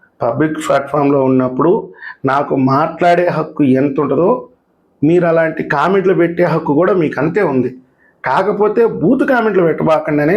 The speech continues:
నేను రిక్వెస్ట్ చేసుకుంటున్నాను. నేను చాలా సందర్భాల్లో చెప్పానండి, ఈ రాష్ట్రానికి పట్టిన దరిద్రం, ఈ రాష్ట్రానికి పట్టిన ముప్పు ఏదన్నా ఉంది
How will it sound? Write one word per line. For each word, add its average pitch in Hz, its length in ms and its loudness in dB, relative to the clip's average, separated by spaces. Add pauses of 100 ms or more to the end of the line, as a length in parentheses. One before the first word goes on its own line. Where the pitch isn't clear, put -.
నేను 147 200 0
రిక్వెస్ట్ 165 360 -4
చేసుకుంటున్నాను. 120 580 -6 (1000)
నేను 220 160 0 (100)
చాలా 202 260 2 (120)
సందర్భాల్లో 233 580 0
చెప్పానండి, 147 520 -2 (580)
ఈ 143 120 4 (160)
రాష్ట్రానికి 208 760 0 (100)
పట్టిన 175 320 0 (300)
దరిద్రం, 151 440 0 (580)
ఈ - 20 2 (100)
రాష్ట్రానికి 175 680 0
పట్టిన 156 300 0 (180)
ముప్పు 131 340 -2 (800)
ఏదన్నా 143 340 2 (220)
ఉంది 160 280 2